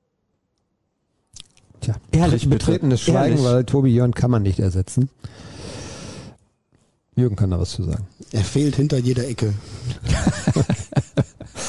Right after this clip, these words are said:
Speaker 2: Vielleicht hört er rein.
Speaker 3: Ja, natürlich ist er nicht zu ersetzen. Bemerkenswerte Entwicklung in den vergangenen Jahren.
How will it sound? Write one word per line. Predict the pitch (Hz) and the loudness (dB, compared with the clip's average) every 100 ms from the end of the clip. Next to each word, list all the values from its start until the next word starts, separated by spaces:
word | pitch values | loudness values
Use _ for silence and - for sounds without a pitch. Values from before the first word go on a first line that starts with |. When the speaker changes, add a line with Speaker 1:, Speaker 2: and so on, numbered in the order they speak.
| - - - - 127 - | -2 0 0 0 -2 0
Speaker 2:
Vielleicht | 123 107 131 | 0 2 0
hört | 120 | 2
er | 107 | 2
rein. | 170 147 - - - - - - - - - _ - | 2 2 0 -6 -20 -16 -16 -16 -18 -20 -20 _ -4
Speaker 3:
Ja, | 127 202 226 | -2 2 4
natürlich | 196 165 190 | 2 4 2
ist | 143 | 4
er | 131 | 4
nicht | 127 - | 2 2
zu | 123 | 0
ersetzen. | 113 117 - 139 123 - _ | 2 -2 0 0 0 -6 _
Bemerkenswerte | - 147 180 165 147 147 147 | 2 2 2 0 0 2 2
Entwicklung | 135 147 147 139 139 165 - _ | 2 2 2 2 2 0 -10 _
in | - 123 | 0 2
den | 123 120 131 - | 4 2 0 -4
vergangenen | - 127 123 123 117 | -4 0 2 2 2
Jahren. | 120 120 120 123 | 0 -2 -2 -2